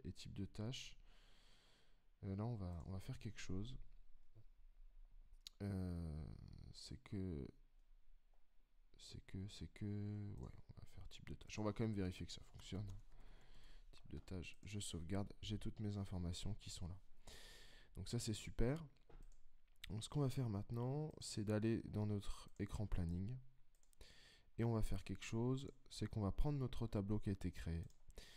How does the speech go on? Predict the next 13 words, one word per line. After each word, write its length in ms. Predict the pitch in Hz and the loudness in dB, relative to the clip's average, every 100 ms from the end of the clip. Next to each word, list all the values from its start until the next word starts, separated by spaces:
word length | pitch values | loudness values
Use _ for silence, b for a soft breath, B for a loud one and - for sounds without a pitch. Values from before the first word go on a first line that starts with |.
| B B | B B
On 80 | - | 4
va 80 | 139 | 6
faire 240 | - 127 | 8 6
un 80 | 113 | 4
clic 260 | 113 104 95 | 2 2 2
droit 400 | 90 101 135 156 | 4 4 4 2
et 80 | - | 4
on 100 | 98 | 6
va 80 | 95 | 6
faire 260 | - 131 101 | 4 2 -2
remplacer 580 | 117 147 - 107 - | -2 0 0 0 0
les 80 | 123 | 0
contrôles. 460 | 113 85 - - | 0 -2 -2 -2